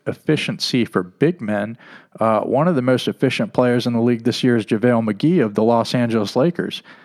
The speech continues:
Three point nine steals plus blocks to three point one personal fouls.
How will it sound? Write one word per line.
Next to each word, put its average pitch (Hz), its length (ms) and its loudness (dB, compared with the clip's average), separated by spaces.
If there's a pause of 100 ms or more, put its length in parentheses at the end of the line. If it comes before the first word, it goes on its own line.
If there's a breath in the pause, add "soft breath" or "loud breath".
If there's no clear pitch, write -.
(320 loud breath)
Three 196 240 0
point 170 500 -2
nine 135 600 0 (300 soft breath)
steals 143 420 0
plus 123 260 -2
blocks 135 400 0
to - 100 -10
three 139 220 0
point 117 300 -4
one 110 180 -2
personal 101 380 -4
fouls. - 560 -4